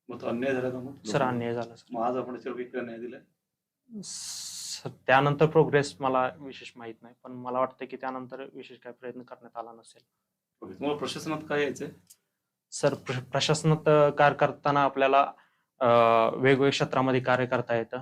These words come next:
Speaker 2: आपली पर्सनॅलिटी डेव्हलप होण्यासाठी मदत होते, लोकांसाठी आपण काहीतरी आउटपुट देऊ शकतो आणि ते आपल्याला दिसतंही की आपण लोकांसाठी कार्य करतोय, त्यांच्या जीवनात काहीतरी बदल होतोय,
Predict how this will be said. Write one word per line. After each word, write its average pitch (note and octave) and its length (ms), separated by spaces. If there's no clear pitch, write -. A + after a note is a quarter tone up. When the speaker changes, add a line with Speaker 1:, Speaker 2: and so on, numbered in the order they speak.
Speaker 2:
आपली B2 180
पर्सनॅलिटी B2 520
डेव्हलप A#2+ 300
होण्यासाठी A#2 480
मदत A#2 200
होते, A2+ 300
लोकांसाठी B2 420
आपण B2 220
काहीतरी A#2+ 280
आउटपुट B2 540
देऊ A#2+ 200
शकतो A2+ 440
आणि A#2 120
ते B2+ 60
आपल्याला B2+ 360
दिसतंही B2 520
की B2 80
आपण B2 260
लोकांसाठी B2 480
कार्य A#2 220
करतोय, A#2 300
त्यांच्या A#2+ 360
जीवनात A#2 340
काहीतरी A2+ 260
बदल A#2 280
होतोय, A2+ 280